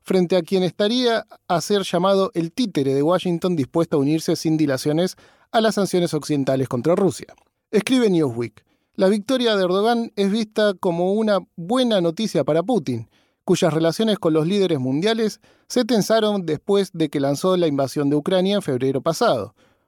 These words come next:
Muchos gobiernos consideraron que la operación militar especial carecía de justificación y era una violación de las normas internacionales, lo que provocó una rápida reacción y sanciones económicas contra Moscú", escribe el medio estadounidense. Newsweek abunda que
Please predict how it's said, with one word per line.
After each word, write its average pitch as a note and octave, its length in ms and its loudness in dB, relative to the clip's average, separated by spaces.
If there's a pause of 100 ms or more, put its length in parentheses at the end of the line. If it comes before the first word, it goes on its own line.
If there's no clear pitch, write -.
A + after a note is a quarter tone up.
(120)
Muchos D3+ 280 2
gobiernos G3+ 460 2
consideraron D#3+ 640 0
que D#3+ 320 0
la D#3 140 0
operación C#3 440 -2
militar C#3 320 0
especial G#3+ 540 -2 (300)
carecía A3 400 0
de G3+ 80 2
justificación D#3 800 0
y E3+ 60 2
era E3 160 2
una D#3+ 120 0
violación C#3+ 460 -2
de F3+ 60 2
las C3+ 140 0
normas D#3 340 0
internacionales, E3+ 840 -2 (320)
lo G3+ 120 2
que A3 100 0
provocó G#3+ 400 0
una A3+ 160 2
rápida G#3 400 0
reacción E3 420 -2
y G3+ 60 0
sanciones E3 480 -2
económicas D3+ 540 0
contra D3 260 0
Moscú", E3 400 0 (320)
escribe D3 460 0
el C#3+ 60 2
medio C3+ 260 0
estadounidense. B2 720 -2 (420)
Newsweek A3+ 560 2
abunda G3+ 380 2
que F#3 320 0